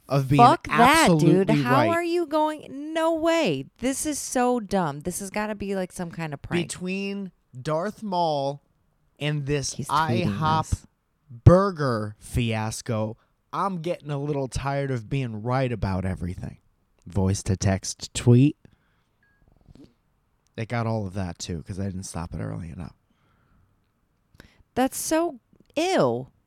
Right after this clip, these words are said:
Speaker 2: No.
Speaker 1: What ew?
Speaker 2: I hop is bur-, i-, is breakfast,
Speaker 1: I hop
Speaker 2: not
Speaker 1: is Denny's.
Speaker 2: burgers.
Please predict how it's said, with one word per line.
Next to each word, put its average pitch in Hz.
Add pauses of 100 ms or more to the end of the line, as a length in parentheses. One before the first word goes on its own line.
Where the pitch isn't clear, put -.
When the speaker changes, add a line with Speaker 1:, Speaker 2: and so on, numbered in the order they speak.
(160)
Speaker 2:
No. 226 (240)
Speaker 1:
What 220 (120)
ew? 143
Speaker 2:
I 311
hop 370
is 330
bur-, 220
i-, 226
is 214
breakfast, 170
Speaker 1:
I 196
hop 202
Speaker 2:
not 202
Speaker 1:
is 170
Denny's. 180 (240)
Speaker 2:
burgers. 131